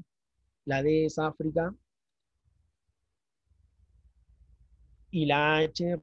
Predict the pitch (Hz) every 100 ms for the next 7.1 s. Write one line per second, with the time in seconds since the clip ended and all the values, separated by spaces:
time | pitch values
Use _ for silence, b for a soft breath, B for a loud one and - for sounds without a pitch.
0 | - 139 139 147 151 147 143 - 147 143
1 | 143 143 147 156 156 - _ 147 143 131
2 | - - - 170 160 156 156 160 156 160
3 | 170 180 165 135 131 147 - 147 143 139
4 | 135 135 135 139 139 131 123 120 110 _
5 | _ _ _ _ _ 160 165 160 165 180
6 | 226 - 151 135 143 151 170 170 190 220
7 | -